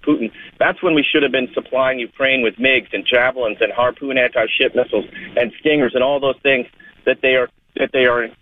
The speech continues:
need of right now. And we're playing catch up and trying to get those, that military equipment into, uh, into Ukraine right now is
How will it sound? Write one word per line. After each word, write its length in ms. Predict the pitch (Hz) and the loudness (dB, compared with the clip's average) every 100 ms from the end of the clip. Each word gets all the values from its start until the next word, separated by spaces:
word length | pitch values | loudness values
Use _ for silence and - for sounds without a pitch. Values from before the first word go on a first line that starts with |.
| 139 | -2
need 320 | 143 170 160 | 2 2 2
of 160 | 113 - | 0 0
right 220 | 127 - | -2 -2
now. 340 | 123 139 113 - _ _ 127 | -2 -2 -2 -4 _ _ -2
And 180 | 127 | 0
we're 100 | 139 | 0
playing 340 | 151 170 160 120 - | 0 0 0 -2 -2
catch 220 | 165 - | -2 0
up 140 | 117 | -2
and 80 | 117 | -4
trying 320 | - 160 185 | -4 -2 -2
to 80 | 190 | 0
get 180 | 151 - | 0 0
those, 220 | 139 135 - | 0 -2 -2
that 180 | 131 117 | -2 0
military 340 | 147 185 147 117 | 0 -2 0 0
equipment 380 | - 131 120 - | 0 0 0 -2
into, 560 | 151 165 - 147 135 131 - - - - | -2 -2 0 2 2 0 -10 -20 -8 -2
uh, 240 | 123 120 151 | 0 0 0
into 160 | 165 | 0
Ukraine 460 | 143 117 - 254 170 | 0 -2 0 2 2
right 180 | 120 110 | 0 0
now 220 | 117 | 0
is 100 | 113 | 2